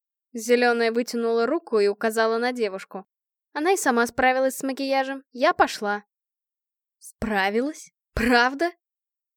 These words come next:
Хью оторвал взгляд от прижатой к груди футболки и все-таки заглянул в лицо. Хорошенькое лицо.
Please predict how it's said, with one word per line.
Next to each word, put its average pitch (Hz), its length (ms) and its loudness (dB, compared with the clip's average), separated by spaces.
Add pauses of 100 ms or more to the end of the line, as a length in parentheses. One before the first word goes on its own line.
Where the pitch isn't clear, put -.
(100)
Хью 254 360 0
оторвал 262 420 2
взгляд 247 380 -2
от 240 120 -10
прижатой 254 440 -2
к 233 40 -8
груди 254 300 -2
футболки 269 720 -4
и 220 80 -10
все-таки 285 400 -2
заглянул 285 440 -2
в 277 60 -6
лицо. 233 460 -4 (640)
Хорошенькое 320 680 -2
лицо. 302 380 -8